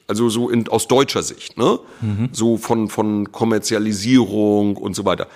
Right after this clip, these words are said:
Speaker 1: Aber wenn man sich speziell mit Walt Disney, also mit der Person Walt Disney auseinandersetzt, ich hab alle Autobiografien, also zumindest alle wichtigen, vier wichtige Autobiografien über Walt Disney gelesen und es gibt eine ganz hervorragende Doku, zweiteilige Doku auf Arte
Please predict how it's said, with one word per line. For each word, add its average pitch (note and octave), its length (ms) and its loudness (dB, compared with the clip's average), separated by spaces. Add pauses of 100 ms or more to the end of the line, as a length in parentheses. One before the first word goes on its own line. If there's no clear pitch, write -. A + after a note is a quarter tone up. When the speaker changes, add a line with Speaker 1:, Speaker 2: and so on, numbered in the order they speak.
(220)
Speaker 1:
Aber G#2+ 180 2
wenn B2+ 80 4
man C3+ 160 2
sich - 220 -8
speziell B2+ 440 -2
mit D3+ 180 -2
Walt B2+ 280 -2
Disney, C3+ 300 -4
also G#2+ 120 -4
mit A2 100 -4
der A2 80 2
Person A#2+ 500 0
Walt A#2 160 0
Disney A2+ 180 -4
auseinandersetzt, A2 640 -2
ich A2+ 80 -6
hab F#2+ 120 -8
alle G2+ 140 0
Autobiografien, G#2 580 -2
also G2 120 0
zumindest G2+ 260 -4
alle F#2 160 -2
wichtigen, G#2 300 -4
vier G#2 560 4
wichtige G#2 360 -2
Autobiografien G2+ 560 -2
über G2+ 200 0
Walt G2 160 -2
Disney G2+ 200 -2
gelesen G2+ 260 -2
und G2 40 -2
es F#2 80 -6
gibt G2+ 140 -8
eine G2 180 -4
ganz G2 320 -6
hervorragende G2+ 560 -2
Doku, G#2+ 380 -4
zweiteilige G2 640 -2
Doku G2+ 280 -6
auf - 320 -8
Arte G2+ 380 -2